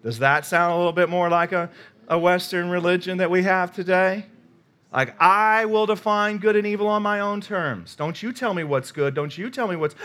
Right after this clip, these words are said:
I'm living my truth." And here's the problem, is the gospel from the Bible is not the be good news. It's the good news. Jesus actually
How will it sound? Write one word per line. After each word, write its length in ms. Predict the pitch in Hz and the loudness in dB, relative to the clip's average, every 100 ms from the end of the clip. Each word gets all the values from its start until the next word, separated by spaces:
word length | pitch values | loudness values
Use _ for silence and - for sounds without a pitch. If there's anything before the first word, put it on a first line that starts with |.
| - | 0
I'm 200 | 165 220 | 2 4
living 320 | 151 151 156 | 2 2 0
my 420 | 160 185 285 202 - - - - | -2 0 -2 -6 -12 -20 -20 -20
truth." 520 | - 123 98 80 - _ _ _ _ _ _ _ _ _ _ _ _ _ _ _ _ 196 233 _ _ _ _ _ _ _ _ _ _ _ _ _ _ _ _ _ _ _ _ _ _ _ _ _ | -12 -10 -10 -12 -20 _ _ _ _ _ _ _ _ _ _ _ _ _ _ _ _ _ _ _ _ _ _ _ _ _ _ _ _ _ _ _ _ _ _ _ _ _ _ _ _ _ _ _
And 180 | 175 180 | 0 2
here's 320 | 247 269 196 | 0 0 0
the 80 | 208 | -2
problem, 560 | - 208 196 147 113 110 | -2 0 2 0 -6 -6
is 220 | 151 135 | -6 -2
the 80 | 147 | 0
gospel 480 | 170 202 240 220 | 2 2 0 -4
from 240 | 190 196 180 | -2 -2 -2
the 60 | |
Bible 360 | 151 151 165 156 | 0 0 0 -2
is 140 | 135 | -4
not 300 | 143 143 156 | 0 2 2
the 80 | 147 | -2
be 180 | 123 131 | -4 -6
good 300 | 110 117 98 | -4 -4 -4
news. 520 | 95 73 - - - - _ _ | -10 -16 -18 -18 -18 -20 _ _
It's 180 | - 127 | -10 -10
the 140 | - 127 | -10 -4
good 240 | 139 131 | -2 -2
news. 480 | 107 85 78 - - _ _ _ _ _ _ _ _ _ | -6 -12 -16 -18 -18 _ _ _ _ _ _ _ _ _
Jesus 480 | 117 202 220 190 196 | -2 0 0 0 2
actually 480 | 170 - 190 180 | 2 2 -2 -4